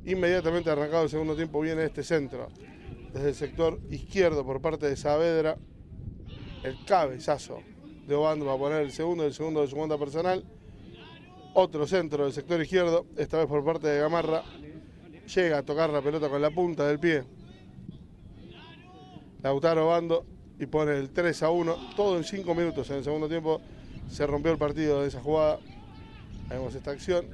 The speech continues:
el remate por parte de Albornoz, extraordinaria tapada de Dylan Martínez.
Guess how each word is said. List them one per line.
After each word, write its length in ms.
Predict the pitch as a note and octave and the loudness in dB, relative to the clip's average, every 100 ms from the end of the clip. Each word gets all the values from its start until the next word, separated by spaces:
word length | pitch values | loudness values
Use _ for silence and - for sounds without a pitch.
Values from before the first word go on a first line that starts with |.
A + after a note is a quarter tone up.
| - | -8
el 140 | C3+ | -4
remate 340 | D3 E3 D3+ C#3 | -2 -2 -2 -4
por 140 | C3+ | -4
parte 180 | D3 C#3+ | -2 0
de 60 | C#3+ | 0
Albornoz, 480 | C#3+ D3 E3 - - | 2 0 -2 -6 -10
extraordinaria 760 | D3 - F3 E3 D3+ D#3+ C#3+ | -6 2 4 4 2 2 0
tapada 340 | B2+ C#3 D3 C#3 | 0 2 2 2
de 60 | |
Dylan 160 | C#3+ C3+ | 0 0
Martínez. 500 | C#3 D3+ D#3 D3+ | -2 0 0 -2